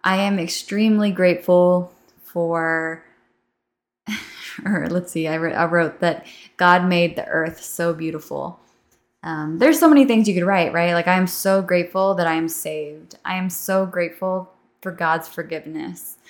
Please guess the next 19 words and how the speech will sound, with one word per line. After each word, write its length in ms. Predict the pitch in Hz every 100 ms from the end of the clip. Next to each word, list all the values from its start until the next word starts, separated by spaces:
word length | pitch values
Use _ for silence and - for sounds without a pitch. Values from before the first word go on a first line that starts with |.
| - _ _ _
So 140 | -
yeah, 440 | 320 349 214 180 -
you 180 | 208 220
know, 80 | 208
and 500 | 185 - 214 202 202
you 260 | - 208
don't 240 | 240 254 - - _
have 420 | - - 190 196 -
to 100 | 208
write 300 | 175 180 190
these 180 | 196
down. 640 | 175 165 175 185 190 208 208 _ _ _ _
Um, 280 | 180 165 160
you 120 | 165
can. 640 | 175 - 170 175 196 202 208 - _ _
You 120 | 190 214
could 100 | 202
also 320 | 196 202 196
just, 300 | 185 185